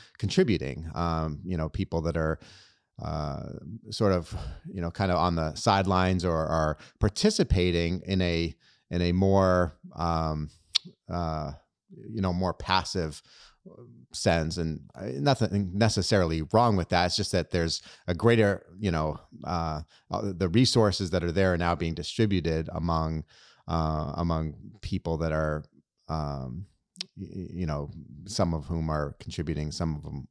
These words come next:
whom are not. And so, um, the, uh, you know, as a, as a, as a, as a place that's not,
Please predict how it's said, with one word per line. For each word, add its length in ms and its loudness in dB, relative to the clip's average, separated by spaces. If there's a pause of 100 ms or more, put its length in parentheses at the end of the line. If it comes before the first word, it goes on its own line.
whom 220 -4
are 140 -6
not. 420 -6 (840)
And 240 2
so, 560 6 (120)
um, 580 -2 (1120)
the, 640 0 (640)
uh, 540 -6 (140)
you 120 -2
know, 400 -4
as 240 -4
a, 260 -2 (640)
as 200 -6
a, 200 -4
as 200 -4
a, 200 -4 (720)
as 160 -4
a 60 -4
place 260 2
that's 180 -2
not, 400 4